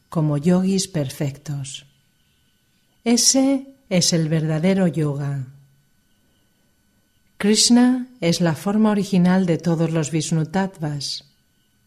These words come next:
Esas gopis no pudieron ir personalmente a donde estaba Krishna, así que empezaron a meditar en él como yogis perfectos.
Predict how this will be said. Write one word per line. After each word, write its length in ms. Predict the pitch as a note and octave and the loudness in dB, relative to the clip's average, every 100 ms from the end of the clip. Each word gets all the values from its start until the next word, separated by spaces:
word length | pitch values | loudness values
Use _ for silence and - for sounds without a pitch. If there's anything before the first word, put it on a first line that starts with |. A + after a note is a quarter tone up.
| _ _ _ _ - | _ _ _ _ -2
Esas 360 | A3 A3 A#3 G3+ | 0 2 0 2
gopis 640 | B3 B3 B3 B3+ - - _ _ - | 0 0 -2 -2 -4 -8 _ _ -2
no 220 | G3+ G#3+ | 0 2
pudieron 480 | G#3+ G3+ A3 G3+ A3+ | 0 2 2 4 2
ir 180 | A#3 | 2
personalmente 800 | F3 D#3 - D#3+ D#3 D#3+ E3+ E3 | -2 -2 0 0 2 2 2 2
a 80 | D3+ | 0
donde 240 | D3+ D3+ D3+ | 0 -2 -2
estaba 380 | - D3+ D3+ | -4 -4 -4
Krishna, 580 | C#3+ D#3 - D#3+ D3 D3 - _ _ _ _ _ _ _ | -4 -4 -2 -4 -4 -6 -12 _ _ _ _ _ _ _
así 300 | F#3 E3 G#3 | -4 0 0
que 120 | F#3+ E3 | 0 0
empezaron 680 | D#3+ E3 - F#3+ F#3+ F3+ | 0 -2 -2 0 2 4
a 80 | E3 | 2
meditar 460 | E3 E3 E3 F#3+ F#3 | 2 0 0 2 2
en 160 | F3 | 4
él 380 | G#3 F#3+ D#3 C#3+ - _ - _ _ - | 2 2 -2 -6 -14 _ -20 _ _ -4
como 280 | D3+ D3 | -2 0
yogis 560 | D3 G3 G#3 G#3+ G#3 - | 2 0 0 -2 -4 -4
perfectos. 1080 | D#3 C#3 - D3+ - - D3 C#3 - - | -6 -6 -6 -8 -6 -8 -8 -8 -12 -16